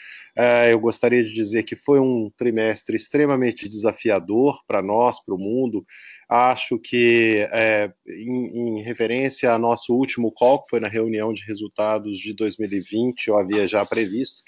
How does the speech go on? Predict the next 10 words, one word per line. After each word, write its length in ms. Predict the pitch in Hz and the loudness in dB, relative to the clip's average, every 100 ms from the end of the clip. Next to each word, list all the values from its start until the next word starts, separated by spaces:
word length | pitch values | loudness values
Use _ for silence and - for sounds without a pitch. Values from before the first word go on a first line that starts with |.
| - _ | -20 _
que 160 | 98 92 | -6 -6
dias 300 | 98 110 95 | -2 -2 -2
difíceis, 640 | 95 - 123 - 101 - _ _ - - | -6 -6 -6 -6 -10 -12 _ _ -18 -10
difíceis 540 | 107 104 123 123 117 107 | -4 -2 0 0 0 -2
estariam, 520 | - 107 110 107 107 - | 0 0 2 0 -2 -4
eh, 300 | 110 104 95 | -2 0 -2
à 100 | 98 | -4
frente 400 | 107 110 104 120 | -4 -4 -2 0
da 140 | 127 | 2
gente. 340 | 117 135 139 | 2 0 -2